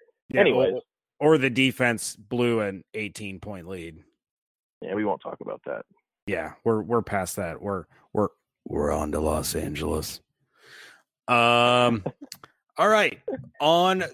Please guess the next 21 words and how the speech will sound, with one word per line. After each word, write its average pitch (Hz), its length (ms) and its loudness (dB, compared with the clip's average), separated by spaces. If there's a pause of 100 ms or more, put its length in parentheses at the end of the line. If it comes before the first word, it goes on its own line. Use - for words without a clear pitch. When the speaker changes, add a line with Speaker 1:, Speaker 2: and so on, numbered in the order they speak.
(180)
Speaker 1:
the 139 420 -2
crossover 180 1120 2
Wednesday 160 600 -2
episode, 151 600 0
I 151 200 2
already 139 340 2
made 143 400 2
my 139 200 2
score 127 280 -2
prediction 120 680 -4 (460)
where 120 280 0
I 127 140 2
picked 127 420 -6
the 123 140 0
Rams 135 840 0 (120)
to 135 240 0
emerge 123 520 0
victorious, 113 880 0 (100)
twenty-eight 127 680 -2 (120)
to - 140 -14
twenty-three, 123 1040 0